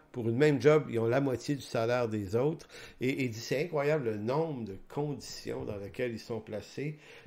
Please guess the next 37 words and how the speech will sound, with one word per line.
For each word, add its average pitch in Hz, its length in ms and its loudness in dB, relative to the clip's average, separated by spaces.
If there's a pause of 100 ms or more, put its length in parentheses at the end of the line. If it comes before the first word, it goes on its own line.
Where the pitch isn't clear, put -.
et, 117 100 -4
et, 120 680 -2 (160)
et, 113 60 0
et 110 80 -2
toujours 156 380 4
sous 143 160 -2
la 120 140 2
surveillance 123 1300 -2
de 107 200 -2
certains 123 460 -2
imams. 117 680 0 (340)
Euh, 110 160 -4
certains 131 520 -2
se - 140 -4
font 123 240 0
arrêter, 110 400 -2
certains 127 360 -4
se - 100 -8
font 117 320 -4 (360)
tuer. 127 460 -2 (240)
Et 120 120 0
il 117 80 -2
dit, 101 80 -6
ça, 165 200 0
c'est 147 180 -2
la 120 140 0
foi 135 460 -4 (340)
des 113 260 2
gens, 120 360 0
des 110 100 -8
chrétiens 120 380 -4
au 117 60 -4
Pakistan. - 600 -8 (720)
Euh, 110 540 -6 (1200)
vous - 80 -18
savez, 135 380 0
euh, 90 280 -4